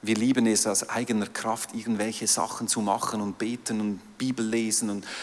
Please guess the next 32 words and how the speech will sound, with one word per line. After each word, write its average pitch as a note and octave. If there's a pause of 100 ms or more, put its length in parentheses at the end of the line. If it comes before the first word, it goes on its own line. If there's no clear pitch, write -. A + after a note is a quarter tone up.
(260)
all C#3
das C3
Zeug, C3+
weil A2
wir A#2
müssen B2+
ja B2
nachfolgen B2+
und A#2
wir A#2+
müssen C3+
ja, B2+
wir A#2+
müssen C3
ja. A#2+ (800)
Das -
Problem D#3
ist, -
wenn B2+
du C#3+
dieses C#3
Kreuz - (840)
im G3
Fleisch, - (440)
in A#2
eigener D#3+
Kraft - (320)
zu -
tragen C3
versuchst, - (2500)
dann G#2+
wird's -